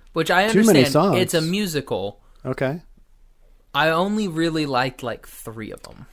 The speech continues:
Speaker 2: Oh, that's a fantastic soundtrack,
Speaker 1: I mean,
Speaker 2: man.
Speaker 1: I, th-, they're good, but I mean, like, the ones that I would listen to again, maybe
Speaker 2: Uh-huh.
Speaker 1: There's a Rumor in Saint Petersburg. That's, like, my number one song.
Speaker 2: It's a good one.
Speaker 1: And they kick it off, and I'm like, "Well, you've kicked off the movie fantastically."
Speaker 2: Yeah,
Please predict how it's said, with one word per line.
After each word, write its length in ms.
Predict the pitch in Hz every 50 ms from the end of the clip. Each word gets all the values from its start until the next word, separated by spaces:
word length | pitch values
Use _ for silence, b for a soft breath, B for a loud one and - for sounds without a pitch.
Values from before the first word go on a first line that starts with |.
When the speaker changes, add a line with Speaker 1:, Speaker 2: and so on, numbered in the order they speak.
| -
Speaker 2:
Oh, 340 | 113 110 110 113 107 101 87 87
that's 180 | 123 - -
a 60 | 123
fantastic 760 | - - 117 101 101 104 - - 151 156 165 165 - - 127 -
soundtrack, 560 | - - 135 143 156 160 - 123 104 98 92 -
Speaker 1:
I 80 | 151 170
mean, 160 | 180 180 -
Speaker 2:
man. 80 | 143
Speaker 1:
I, 160 | 165 175 175 165
th-, 300 | - 175 160 175 180 156
they're 200 | 147 202 233 233
good, 320 | 170 143 208 233 214 156
but 120 | 147 143
I 20 | 143
mean, 140 | 143 139 135
like, 160 | 131 127 -
the 80 | 143
ones 160 | 139 143 135 135
that 120 | 143 -
I 120 | 135 135
would 160 | 131 127 120 113
listen 320 | 120 117 - - 147 139
to 160 | - 160 156
again, 340 | 151 165 175 175 - 147 143
maybe 240 | 151 170 175 - -
Speaker 2:
Uh-huh. 40 | -
Speaker 1:
There's 180 | 147 143 131 131
a 80 | 123
Rumor 260 | 120 131 127 127 127
in 60 | 123 120
Saint 200 | - 127 104 -
Petersburg. 480 | 123 113 117 120 117 - 127 120 113 -
That's, 240 | 120 120 - -
like, 120 | 123 117 104
my 160 | 117 110 110
number 320 | 110 110 113 110 110 110 110
one 240 | 110 110 107 107 -
song. 440 | - - 113 110 107 107 107 107 - _
Speaker 2:
It's 120 | - -
a 40 | 127
good 180 | 107 113 110 107
one. 180 | 110 113 120 127
Speaker 1:
And 120 | 131 131
they 80 | 131 131
kick 300 | - - 151 143 - -
it 100 | 127 117
off, 280 | 110 107 113 113 -
and 80 | 127 120
I'm 80 | 113 120
like, 160 | 117 110 110
"Well, 280 | 117 113 110 113 113
you've 220 | 120 113 107 - -
kicked 240 | - 127 - - 127
off 220 | 117 110 - -
the 80 | 113 110
movie 280 | 113 123 117 113 110
fantastically." 840 | 104 - 107 104 104 - 131 123 110 - - 101 - - 104 104 - -
Speaker 2:
Yeah, 260 | 113 107 101 98